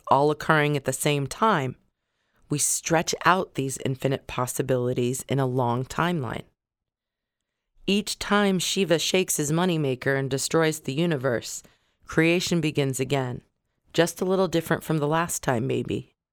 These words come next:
Or a lot different. But if you toss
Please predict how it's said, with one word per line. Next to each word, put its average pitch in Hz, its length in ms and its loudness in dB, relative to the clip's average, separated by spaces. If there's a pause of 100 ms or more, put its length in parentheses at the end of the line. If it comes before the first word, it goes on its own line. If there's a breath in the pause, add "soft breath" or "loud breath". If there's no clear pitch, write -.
(580)
Or 156 140 4
a 180 80 0
lot 214 240 -2
different. - 380 -2 (1080)
But 247 380 2 (320 soft breath)
if 160 160 -4
you 175 80 -2
toss 247 380 0